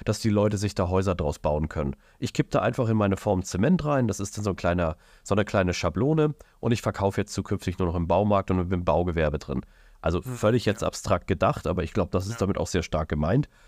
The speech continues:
Speaker 1: Vielleicht manchmal möglich, aber, äh, es hat natürlich nichts mehr mit diesen Zielgruppen zu tun. Das wäre dann, wenn man sagt, man möchte komplett, äh, seinen Bereich verlassen und, äh, da woanders fischen.
Speaker 2: Ja. Ja, genau. Es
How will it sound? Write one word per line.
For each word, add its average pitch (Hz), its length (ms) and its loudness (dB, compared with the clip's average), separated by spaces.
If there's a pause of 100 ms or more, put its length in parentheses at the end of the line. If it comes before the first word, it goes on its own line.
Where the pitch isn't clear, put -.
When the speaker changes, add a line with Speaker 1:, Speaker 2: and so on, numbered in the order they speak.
(300)
Speaker 1:
Vielleicht 98 420 0
manchmal 95 320 2
möglich, 101 500 2
aber, 87 320 2
äh, 90 120 4
es - 160 -4
hat 90 160 -4
natürlich 85 360 -2
nichts - 400 -2
mehr 90 160 2
mit 87 180 0
diesen 90 200 0
Zielgruppen 104 420 0
zu 107 120 -2
tun. 101 220 -2
Das - 200 0
wäre 95 200 2
dann, 90 200 0
wenn 87 100 0
man 85 100 0
sagt, 85 220 -2
man 87 100 0
möchte 87 220 -2
komplett, - 520 -4 (400)
äh, 90 160 2
seinen 87 240 2
Bereich 80 340 -2
verlassen 85 480 0
und, 80 340 -2
äh, 80 160 0
da 78 300 0
woanders 78 380 0
fischen. - 360 -4 (680)
Speaker 2:
Ja. 107 160 -12 (1160)
Ja, 151 180 6
genau. 139 260 4
Es - 260 -4